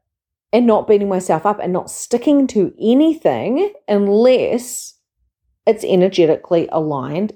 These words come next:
at that moment. But I've been known to s-, scrap whole programs. I've been known to,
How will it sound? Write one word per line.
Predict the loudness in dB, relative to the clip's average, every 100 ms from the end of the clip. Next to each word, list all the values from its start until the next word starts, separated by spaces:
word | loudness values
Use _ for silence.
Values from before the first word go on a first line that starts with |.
| -4
at | -2 -2 -8 0
that | 0 0 -4
moment. | -4 0 2 2 0 0 -2 -6 _ _ -2
But | 0
I've | 2
been | 2 2
known | 2 0
to | -4
s-, | -10 -12 -14 -14
scrap | -14 -6 -2 -2 -2
whole | -4 0 0
programs. | 2 0 0 -2 -8 -6
I've | -2 0
been | 0 0
known | 2 2 0 -4
to, | 0 2 2 -2